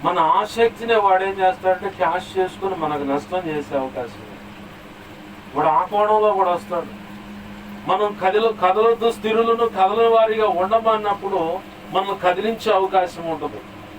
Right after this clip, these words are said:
కదిలించే అవకాశం ఉన్నప్పుడు మనం చేయాల్సిన పని ఏంటంటే, "ఇది నా ప్రభునందు వ్యర్థమైపోదు నా ప్రయాస,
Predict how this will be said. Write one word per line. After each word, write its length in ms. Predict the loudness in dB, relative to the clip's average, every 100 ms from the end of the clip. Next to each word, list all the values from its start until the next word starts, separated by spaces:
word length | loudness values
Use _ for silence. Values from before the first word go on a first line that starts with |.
| -18 -16 -6 -2
కదిలించే 440 | 0 0 -2 0
అవకాశం 540 | 2 2 2 0 -2 -6
ఉన్నప్పుడు 400 | -4 -2 -2 -2
మనం 360 | 2 2 2
చేయాల్సిన 360 | 2 2 0 -6
పని 320 | 0 0 0
ఏంటంటే, 560 | -2 -2 0 0 0 -4 -12 -18 -18 -18 -10
"ఇది 160 | -2 0
నా 180 | 2 2
ప్రభునందు 720 | 2 2 2 2 2 2 0
వ్యర్థమైపోదు 920 | 2 2 0 -2 2 2 2 2 2
నా 260 | 0 0 0
ప్రయాస, 560 | 0 -2 2 0 0